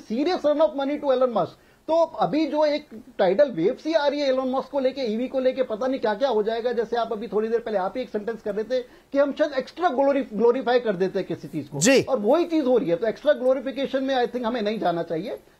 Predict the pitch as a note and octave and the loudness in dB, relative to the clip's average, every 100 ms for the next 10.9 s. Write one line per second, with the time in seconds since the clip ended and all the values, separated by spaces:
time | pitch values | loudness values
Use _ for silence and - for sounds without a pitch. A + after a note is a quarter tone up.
0 | - A#3 C4 B3+ B3+ G3+ A3+ A3 F#3+ G#3 | -8 -4 -4 -2 -4 0 2 2 0 -2
1 | G3+ F3+ G3 F#3 F#3 A3 - F3+ A3 A#3 | -2 -2 -2 0 0 -2 0 -2 -2 0
2 | F#3 F3 G3+ F#3 E3 D#3+ D#3+ E3 C#3 A#2+ | 0 0 -2 -4 -4 -6 -6 -8 -8 -10
3 | A#2+ - _ _ _ - G#3 B3+ C4+ C#4 | -12 -20 _ _ _ 4 4 4 6 6
4 | C#4 C#4 C4 A#3+ C4+ C4 A#3+ B3 A#3+ A#3+ | 6 4 4 6 6 6 6 2 6 6
5 | B3 A3+ G3 F3 E3 G3 G#3 G3+ F#3+ F3 | 6 2 4 6 6 4 4 4 2 2
6 | F#3 F#3 F3 D#3+ D3+ D3 D3 F3+ F3+ G3+ | 0 0 2 2 2 2 2 4 4 6
7 | A3+ B3 C4 C4 F3+ D3 A3+ A#3+ B3 - | 6 6 2 0 0 0 2 4 2 4
8 | A3 - - - - _ _ _ _ _ | 2 2 -8 -8 -10 _ _ _ _ _
9 | _ _ _ _ _ _ _ _ _ - | _ _ _ _ _ _ _ _ _ -2
10 | F3 E3+ F3 D#3+ D3 C#3+ - B2+ A2 | -2 2 2 2 -2 -4 -2 -6 -6